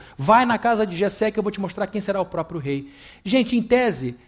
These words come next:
quem seria o rei de Israel? O filho de Saul, não é? Quem lembra do nome do filho de Saul? Jonatas. Jonatas era corajoso. Jonatas era homem viril.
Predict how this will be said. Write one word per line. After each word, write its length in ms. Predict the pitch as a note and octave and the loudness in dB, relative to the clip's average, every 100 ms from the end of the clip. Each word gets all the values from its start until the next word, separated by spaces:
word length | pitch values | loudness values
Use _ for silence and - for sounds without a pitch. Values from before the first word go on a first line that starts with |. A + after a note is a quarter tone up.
| _ - | _ -2
quem 200 | C#4 D4 | 0 2
seria 400 | - A3 G3+ G3 | 2 2 2 2
o 40 | |
rei 200 | E3+ F3+ | 2 0
de 100 | E3+ | -2
Israel? 480 | C#3+ D3+ C#3+ B2 A#2 | -6 -4 -4 -6 -4
O 80 | A3+ | -6
filho 240 | G#3 G#3+ | -2 -4
de 80 | A3 | -4
Saul, 320 | - C4 A#3+ | -4 -2 0
não 100 | F3+ | 0
é? 160 | F#3+ A#3 A#3 - _ _ | 0 0 -8 -20 _ _
Quem 100 | A#3+ | 0
lembra 220 | A3+ F#3 | 2 0
do 60 | E3+ | -2
nome 160 | F3 | -4
do 80 | D#3 | -2
filho 160 | E3+ C#3+ | -4 -6
de 60 | |
Saul? 360 | - D3 A2+ G#2+ _ _ _ _ _ _ _ | -6 -4 -4 -10 _ _ _ _ _ _ _
Jonatas. 580 | - A#3 A#3 - G2+ - | -2 0 -2 -8 -16 -14
Jonatas 360 | B2 D#3 F#3 | -4 -4 0
era 100 | G#3+ | -2
corajoso. 680 | G#3+ A#3+ E3+ C3+ F3+ B2 G#2+ _ _ _ _ _ _ _ _ _ | 0 -2 -4 -2 -4 -4 -16 _ _ _ _ _ _ _ _ _
Jonatas 480 | A2 B2+ G3 - D3+ | -10 -4 -4 -4 -4
era 160 | F3 E3 | -4 -2
homem 400 | C3+ F3 G3+ G3 | 0 2 2 -2
viril. 580 | C3 G3+ F3 A3 G3+ | -2 -2 0 -2 -6